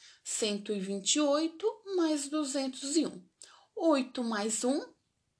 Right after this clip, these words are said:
é igual a nove. Dois mais zero é igual a dois. E um mais dois é igual a três. Daí vocês vão armar a continha da letra A, que é trezentos e quarenta e cinco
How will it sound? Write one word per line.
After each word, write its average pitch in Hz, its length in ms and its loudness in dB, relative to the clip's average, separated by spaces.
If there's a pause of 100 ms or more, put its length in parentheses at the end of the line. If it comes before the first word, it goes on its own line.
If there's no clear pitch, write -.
é 370 120 2
igual 254 340 4
a 370 100 8
nove. - 540 -2 (340)
Dois 190 360 2
mais 185 260 0
zero 190 540 -2
é 320 120 2
igual 277 340 4
a - 20 6
dois. - 580 -2 (340)
E 220 160 0
um 185 200 2
mais 185 280 0
dois 214 440 2
é 330 180 0
igual 285 380 6
a 370 80 6
três. - 460 2 (1800)
Daí 359 140 4
vocês 320 400 4
vão 277 340 2
armar 254 540 4
a 262 140 0
continha 240 640 0
da 180 160 0
letra 175 360 0
A, 208 360 4 (340)
que - 80 -2
é 220 40 2
trezentos 208 600 2
e 202 80 -2
quarenta 180 420 -2
e 185 60 0
cinco 302 560 -4